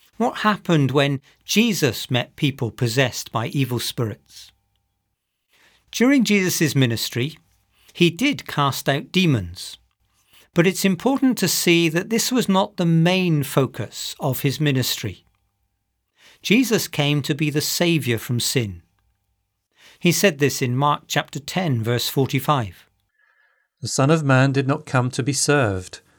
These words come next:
Speaker 2: but to serve, and to give his life as a ransom for many."
Speaker 1: Jesus died to bring us back to God,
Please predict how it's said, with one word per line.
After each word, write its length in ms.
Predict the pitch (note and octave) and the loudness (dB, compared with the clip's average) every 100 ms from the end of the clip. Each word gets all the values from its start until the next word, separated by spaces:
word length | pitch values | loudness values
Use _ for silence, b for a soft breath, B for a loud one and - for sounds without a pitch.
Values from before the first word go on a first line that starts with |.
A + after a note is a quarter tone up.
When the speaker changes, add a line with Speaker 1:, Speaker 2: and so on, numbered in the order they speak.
| _ | _
Speaker 2:
but 160 | - C#3 | -8 -4
to 60 | D3 | -4
serve, 720 | - D#3 C#3 G#2 F#2 - _ _ b b b | -2 2 2 2 -4 -12 _ _ b b b
and 140 | B2+ A#2 | -6 -4
to 60 | |
give 200 | A#2 D3 | 0 0
his 180 | D#3 D3 | 2 0
life 380 | C#3 A#2 A2+ - _ b - | 0 0 -2 -8 _ b -6
as 160 | A#2+ | -4
a 80 | A#2 | 0
ransom 420 | B2 C3 - B2 | 0 0 -2 -4
for 120 | A#2 | -4
many." 400 | C3 B2 G#2+ F2+ - _ _ _ _ _ _ _ _ b b b b b b | -4 -2 -2 -6 -10 _ _ _ _ _ _ _ _ b b b b b b
Speaker 1:
Jesus 500 | F3+ A#3+ G3+ F3 - | 2 4 2 0 -2
died 540 | D#3+ C#3+ D3+ D3+ D#3 | 0 2 2 2 0
to 180 | - C3+ | 0 0
bring 300 | - D3+ D3 | 2 0 2
us 120 | C3+ | -2
back 320 | - C3+ - | -4 -6 -6
to 100 | - | -6
God, 320 | A2+ A#2+ G#2 | -2 -2 -2